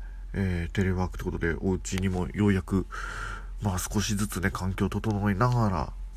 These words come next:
あといろんなランチ情報を見てね、あの近くの商店街とかね、結構ランチお持ち帰りできますっていうのが結構増えてきたんで、えー、そういうところを散歩がてらにお昼休み行ってね、えー、いろいろ見てみたりとか、結構楽しい。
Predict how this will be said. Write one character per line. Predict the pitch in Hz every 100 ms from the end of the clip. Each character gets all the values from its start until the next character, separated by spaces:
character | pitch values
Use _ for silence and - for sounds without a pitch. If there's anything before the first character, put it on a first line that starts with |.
| - - - -
あ | 95
と | 87
い |
ろ | 101
ん | 104
な | 104
ラ | 104
ン | 104
チ | 110
情 | 107
報 | 101 90
を |
見 | 82
て | 71
ね、 | 139 165 170
あ | -
の | 101
近 | - 147
く | 117
の | 87
商 | -
店 | 90 98 87
街 | 78
と | 69
か | 71
ね、 | 85 104 - - - -
結 | 143 123
構 | 98 87
ラ | 95
ン | 92
チ | - 80 76 - - - - -
お | 110
持 | 104
ち | -
帰 | 104
り | 92
で | 101
き |
ま | 107 98
す | 95 87
っ |
て | 85
い |
う |
の | 80
が | -
結 | -
構 | 127
増 | - 104
え | -
て | -
き | -
た | 64
ん | 73
で、 | 80 69 - - - -
え | 87
ー、 |
そ | - 101
う |
い |
う |
と | -
こ | -
ろ | 85
を | 78
散 | - 95
歩 | 90
が | 95
て | 95
ら | 85
に | 76
お | 78
昼 | 82 85
休 | 85 76
み | 76
行 | -
っ | -
て | 87
ね、 | 143 165 - - - -
え | 82 85 80 78 73
ー、 | 82
い |
ろ | 90
い |
ろ | 82
見 | 95
て | 90
み | 87
た | -
り | -
と | -
か、 | - - - - - - -
結 | - 120
構 | 87
楽 | 95 87
し | - 85
い。 | -